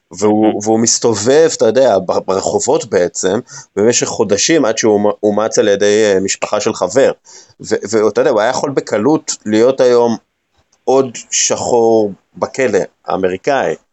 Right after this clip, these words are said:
Speaker 1: אבל
Speaker 2: כן.
Speaker 1: פשוט ה-, הכוח רצון המטורף שלו, והחוסן הנפשי הנדיר שהוא מראה בגיל שלוש עשרה, הוא, הוא לוקח את זה איתו,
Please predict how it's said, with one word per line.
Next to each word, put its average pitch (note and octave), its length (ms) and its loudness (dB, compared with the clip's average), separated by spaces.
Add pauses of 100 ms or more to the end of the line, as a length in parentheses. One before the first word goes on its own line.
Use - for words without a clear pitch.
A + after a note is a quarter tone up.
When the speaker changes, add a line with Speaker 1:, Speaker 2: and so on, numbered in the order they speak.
(360)
Speaker 1:
אבל G#2 100 -4
Speaker 2:
כן. G#2 140 -2
Speaker 1:
פשוט - 320 -2
ה-, G2 320 2
הכוח E3 580 -4
רצון D3+ 340 0
המטורף A#2 460 -2
שלו, F#2+ 240 -4
והחוסן C3+ 520 -2
הנפשי C3+ 520 0
הנדיר G#2 480 2
שהוא G2+ 220 -2
מראה G2 240 0
בגיל B2 280 -4
שלוש D#3 340 -2
עשרה, G2+ 320 -2 (580)
הוא, A2 180 -6
הוא A2+ 160 -2
לוקח D#3+ 480 -2
את C#3 80 0
זה A#2+ 100 2
איתו, C3 640 2